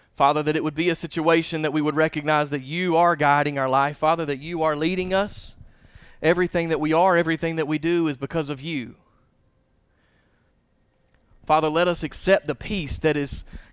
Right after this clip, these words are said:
coming from you, the peace that you are as you give us peace. Your word just tells us, Father, we've heard it over and over in your word today. God, that you give us peace because you are peace and you're giving us yourself.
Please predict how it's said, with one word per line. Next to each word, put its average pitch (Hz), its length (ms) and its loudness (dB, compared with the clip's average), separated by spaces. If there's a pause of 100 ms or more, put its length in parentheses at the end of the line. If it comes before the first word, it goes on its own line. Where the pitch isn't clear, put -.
coming 190 320 2
from 165 200 -6
you, 165 160 -2
the 151 100 2
peace 190 340 -4
that - 220 -4
you 175 140 2
are 170 160 6
as 156 180 -2
you 196 140 -4
give 180 240 4
us 180 160 4
peace. 190 340 -8
Your 175 120 -2
word 185 380 -2
just - 440 -8
tells 196 320 2
us, 160 140 -4
Father, 165 240 2
we've 160 180 -2 (320)
heard 196 160 6
it 165 80 2
over 196 320 4
and 170 80 0
over 196 300 4
in 180 80 -4
your 160 80 -2
word 185 240 2
today. 160 480 0 (1120)
God, 190 140 4
that 175 140 0
you 190 120 -4
give 185 240 4
us 196 160 0
peace 233 340 -2
because 180 360 -2
you 190 140 2
are 233 180 2
peace 190 360 -6
and 170 80 -8
you're 165 80 -4
giving 208 280 -2
us 185 140 -8
yourself. 190 680 0